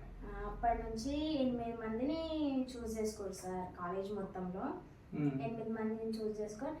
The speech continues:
Speaker 1: అన్-, వాళ్ళందరికీ ఆరు నెలల పాటు, ఎనిమిది గంటల పాటు కోచింగ్ ఇచ్చి అందరిని ఒక స్టేజ్కి తెప్పించారు మాస్టర్ గారు.
Speaker 2: ఓకే.
Speaker 1: అది, అది మేము సార్ దగ్గర, ఆ, ఫ్-, అంటే ఇటు అటు ఉండాకో గుడి నుండి అన్నం పెట్టి,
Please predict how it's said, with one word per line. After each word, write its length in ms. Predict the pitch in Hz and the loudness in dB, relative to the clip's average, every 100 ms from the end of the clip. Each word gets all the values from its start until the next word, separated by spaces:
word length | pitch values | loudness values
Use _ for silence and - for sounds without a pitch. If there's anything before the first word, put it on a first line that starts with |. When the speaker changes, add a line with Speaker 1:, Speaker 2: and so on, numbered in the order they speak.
| - - | -8 -4
Speaker 1:
అన్-, 220 | 214 - | -2 0
వాళ్ళందరికీ 880 | 233 226 226 220 226 247 302 349 349 | 2 4 4 4 6 4 6 4 6
ఆరు 340 | 240 220 220 220 | 4 4 2 4
నెలల 220 | 214 214 | 4 4
పాటు, 360 | 214 214 208 220 | 4 2 2 2
ఎనిమిది 480 | 220 220 214 214 | 4 6 4 2
గంటల 200 | 220 214 | 2 2
పాటు 260 | 214 214 226 | 2 0 0
కోచింగ్ 480 | 277 220 220 220 214 | 2 2 2 2 2
ఇచ్చి 440 | 202 - 302 415 - - - - | 2 -2 0 0 -2 -8 -14 -10
అందరిని 440 | 220 220 226 233 233 | -6 0 4 4 4
ఒక 160 | 220 | 2
స్టేజ్కి 960 | 220 220 214 208 202 - 247 254 240 214 - - - | 0 2 6 6 4 0 4 4 4 0 -2 -8 -8
తెప్పించారు 720 | 247 220 220 214 214 196 196 185 | -2 0 2 2 4 2 0 0
మాస్టర్ 360 | 180 - 185 | -2 -4 -4
గారు. 180 | 175 - - - - - - - 139 | -4 -4 -8 -12 -14 -14 -14 -6 -4
Speaker 2:
ఓకే. 220 | - - - - - - - - | -2 -4 -4 -6 -6 -8 -10 -2
Speaker 1:
అది, 420 | 214 220 240 233 214 - - - - | 2 4 4 2 0 -2 -10 -14 -4
అది 200 | 254 269 | 2 6
మేము 640 | 269 262 262 262 254 - - - - | 8 8 10 8 6 4 0 -8 -10
సార్ 400 | - 247 233 233 | -4 2 4 4
దగ్గర, 400 | 226 220 233 233 226 226 - - - - | 2 4 6 6 2 -4 -10 -16 -16 -12
ఆ, 140 | - | -6
ఫ్-, 1080 | - - - - - - - - - - 226 | -6 -6 -12 -14 -16 -16 -12 -10 -10 -8 6
అంటే 260 | 262 294 285 | 8 10 10
ఇటు 220 | 262 277 | 8 8
అటు 280 | 269 262 277 | 6 6 6
ఉండాకో 1000 | 262 247 247 240 226 247 339 359 247 | 6 4 4 4 4 8 10 10 8
గుడి 220 | 247 240 233 | 4 2 2
నుండి 240 | 220 220 | 0 2
అన్నం 320 | 214 214 214 | 2 2 2
పెట్టి, 480 | 214 196 - 294 415 | 2 0 -2 0 0